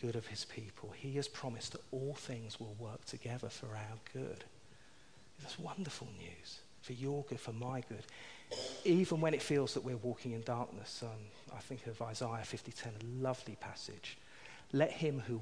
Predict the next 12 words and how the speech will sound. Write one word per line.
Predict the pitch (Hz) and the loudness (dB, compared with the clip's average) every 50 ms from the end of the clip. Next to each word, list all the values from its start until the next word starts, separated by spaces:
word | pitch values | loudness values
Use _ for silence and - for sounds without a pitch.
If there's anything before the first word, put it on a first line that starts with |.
| 107 | -2
walks | 110 113 113 120 117 - - - - | -2 0 0 0 0 -2 -4 -4 -4
in | 120 113 113 110 | -4 -4 -4 -2
darkness | - 110 107 110 - - - - - - - | 0 0 0 0 -2 -4 -6 -6 -6 -6 -6
and | - 101 - - - - | -6 -6 -8 -6 -4 -2
has | 127 127 123 - - | 0 0 0 0 -2
no | 123 113 110 110 104 107 104 | -4 -4 -2 -2 -2 -2 -2
light | 101 98 92 92 87 - - - - - - - - - - - - - | -2 -2 -2 -4 -6 -8 -10 -10 -10 -12 -12 -12 -14 -16 -16 -14 -6 -4
trust | - - - - - 120 104 - - - - | -2 -2 0 0 0 0 0 0 -2 -2 -2
the | 113 | -2
name | 107 101 104 104 104 107 | -2 -2 -2 -4 -4 -6
of | 104 - | -6 -4
the | 117 104 | -4 -2